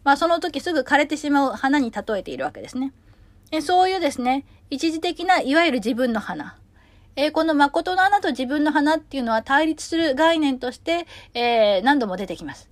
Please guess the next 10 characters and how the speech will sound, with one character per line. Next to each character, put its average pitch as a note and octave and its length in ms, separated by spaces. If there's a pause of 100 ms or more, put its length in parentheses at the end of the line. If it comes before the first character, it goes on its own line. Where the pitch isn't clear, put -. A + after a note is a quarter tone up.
(520)
で、 F4 140
そ F#4+ 220
う - 20
い F4 360
う、 E4 60 (480)
そ F4+ 200
う F#4 80
い F4+ 40
っ - 60 (140)
た、 E4+ 420